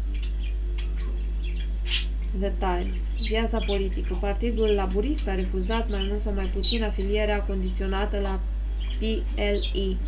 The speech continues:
Este evident că pli nu are de gând să accepte decât afilierea necondiționată. The Times, New Leader,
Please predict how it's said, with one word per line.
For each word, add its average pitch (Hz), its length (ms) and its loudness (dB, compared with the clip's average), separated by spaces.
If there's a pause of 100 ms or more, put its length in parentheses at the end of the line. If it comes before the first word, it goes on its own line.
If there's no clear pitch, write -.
(220)
Este 208 260 0
evident 208 560 2
că 190 140 0 (300)
pli 262 300 4 (520)
nu 226 140 2
are 208 260 4
de 180 180 2
gând 220 240 2
să - 120 -2
accepte 196 520 0
decât 196 300 0
afilierea 208 720 0
necondiționată. 185 840 0
The 185 240 0
Times, 220 380 0 (220)
New 202 100 2
Leader, 208 420 0